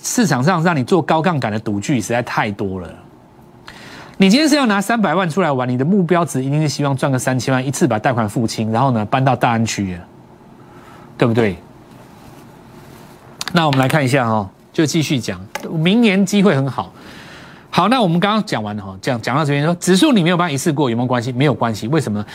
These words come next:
因为大盘越过高位阶的股票已经出现了，也就是说，大盘如果拉回来打一只脚在上，那么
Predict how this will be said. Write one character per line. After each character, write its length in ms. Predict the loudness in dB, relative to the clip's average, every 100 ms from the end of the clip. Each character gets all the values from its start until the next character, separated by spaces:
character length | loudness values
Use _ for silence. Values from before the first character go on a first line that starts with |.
| -18 0
因 80 | 2
为 100 | 4
大 240 | 2 -2
盘 260 | -2 -2 2
越 220 | 4 4
过 240 | 2 0 -2 -8 _ _ _
高 160 | 0
位 240 | 4 4 2
阶 200 | 0 -2
的 60 |
股 120 | -2 -4
票 160 | -4
已 20 |
经 140 | -2 -4
出 180 | -4 -6
现 200 | -6 -8
了， 80 | -12 -20 -20 -20 -20 -20 -8 0
也 100 | 2
就 60 |
是 80 | 4
说， 80 | 2
大 260 | 0 0
盘 180 | 2 2
如 120 | 2 2
果 160 | 2
拉 220 | 2 0
回 100 | 2
来 80 | 0
打 260 | 0 -2 -2
一 60 |
只 160 | -2 -2
脚 220 | -2 -4
在 160 | -4 -4
上， 260 | -2 -4 -6 -14 -20 _ -20 _ _ -20 -18 -2
那 100 | 0
么 220 | 0 -2